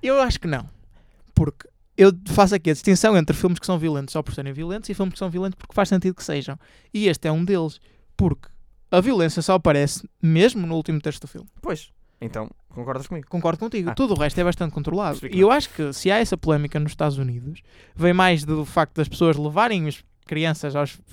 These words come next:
Speaker 1: cinema para verem filmes que claramente não são para elas e não investigarem antes de verem os filmes,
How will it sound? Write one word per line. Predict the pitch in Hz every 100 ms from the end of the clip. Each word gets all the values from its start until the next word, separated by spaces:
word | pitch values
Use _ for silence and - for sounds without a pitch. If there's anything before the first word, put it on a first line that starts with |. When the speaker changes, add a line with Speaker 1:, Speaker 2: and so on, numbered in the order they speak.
| 143
Speaker 1:
cinema | - 160 143 151 143
para | 147 139 135
verem | 151 151
filmes | 139 175 156 139
que | -
claramente | - 156 151 151 -
não | 143
são | 147
para | 139 139
elas | 123 131 185 - _ - - -
e | 170
não | 175 165
investigarem | 156 - 160 151 139 147
antes | 139
de | 151
verem | 135 135
os | 131
filmes, | - 156 202